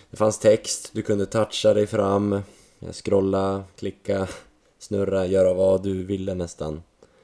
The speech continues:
Och du kunde se allt, alla stora stunder i Milans historia. Och det var väl det jag tyckte var det bästa med museet då. Eh, så mycket rörligt material,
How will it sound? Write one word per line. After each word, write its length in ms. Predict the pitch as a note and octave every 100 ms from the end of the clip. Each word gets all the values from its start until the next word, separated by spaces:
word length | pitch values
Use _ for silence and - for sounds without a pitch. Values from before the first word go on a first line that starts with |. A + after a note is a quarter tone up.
| _ _ _ _ _ _ -
Och 80 | F2+
du 40 |
kunde 200 | F#2 F2+
se 200 | - F#2
allt, 600 | F2 F2 D#2+ _ - - - -
alla 260 | G2 G#2+
stora 240 | G#2 G2+ F#2
stunder 340 | F#2 F2+ F2
i 60 | F2
Milans 720 | F2 E2 D2+ C#2+ - - - _
historia. 500 | F#2 F2 F#2+ F2 D2 A#1+ _ _ _ _ _ _ _ _ _ _ _ _ _ -
Och 80 |
det 400 | G2 D3+ F3+ C3
var 160 | G#2 G#2
väl 100 | G#2
det 120 | A2
jag 160 | G#2+ G#2
tyckte 260 | F#2+ -
var 440 | E2+ F2 E2+ D2+ - - -
det 180 | - E2+
bästa 320 | E2+ F2 -
med 140 | F#2 E2+
museet 360 | E2 F#2+ F2+
då. 140 | - G1+ E2+ _ _
Eh, 500 | - G1+ - - -
så 100 | - F#2
mycket 340 | F2+ F2 E2+
rörligt 280 | F2+ F2+ F2
material, 420 | E2+ F2 G2+ F2+